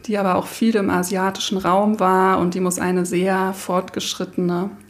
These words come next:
Meditationspraxis gehabt haben. Und die sind da mal in eine ganz, ganz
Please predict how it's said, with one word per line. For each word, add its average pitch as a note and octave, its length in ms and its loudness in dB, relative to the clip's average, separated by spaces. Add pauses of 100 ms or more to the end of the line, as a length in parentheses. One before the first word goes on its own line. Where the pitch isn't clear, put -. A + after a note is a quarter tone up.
Meditationspraxis F#3 1300 -4 (460)
gehabt G3+ 520 -2
haben. A3 560 0 (140)
Und F#3 180 0
die G3 60 -2
sind F#3+ 240 0
da F#3 260 0
mal F#3 280 0
in F#3 120 0
eine F3 280 0
ganz, G3+ 460 0
ganz G3 500 0